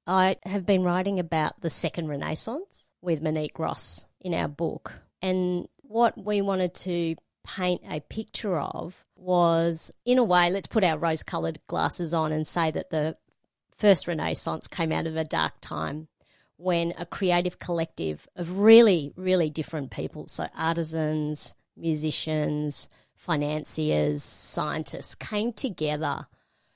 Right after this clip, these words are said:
to create that sense of hope and creativity. And so we're asking, could this possibly be a moment where we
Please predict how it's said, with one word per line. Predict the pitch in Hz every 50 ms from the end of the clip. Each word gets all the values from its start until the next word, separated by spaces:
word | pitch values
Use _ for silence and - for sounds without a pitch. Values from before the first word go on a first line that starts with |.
| _ _ _ _ _ _ _ _ _ _ -
to | - - 247 240
create | - - 240 202 165 147 139 143 143 147 - - _ _ _ _ -
that | 165 156 151 - - - - - - - _ _ _ _ _
sense | - - - - 175 156 147 -
of | 175 -
hope | - - - 147 - - - - - - _ _ _ _ _ -
and | 175 165 165
creativity. | - - 180 156 - - - - 285 285 403 359 - - - - _ _ _ _ _ _ _ _ _ _ _ _ _ _ _ _ -
And | - 190 190 196 -
so | - - - 214 196 190 190 185 185 185 180 165 156 - - -
we're | 175 185 202 202 - -
asking, | 170 165 175 208 247 - - - - 156 139 - -
could | - - - 330 359 349 -
this | - 240 208 - -
possibly | - - - 202 - - - 220 196 - 147 - - - - - 170 - _ _ -
be | 196 190 190 196
a | 185
moment | 170 160 151 151 156 170 170 151 - - - -
where | _ - 170 165 170 165 165 160 156 156 143
we | 160 170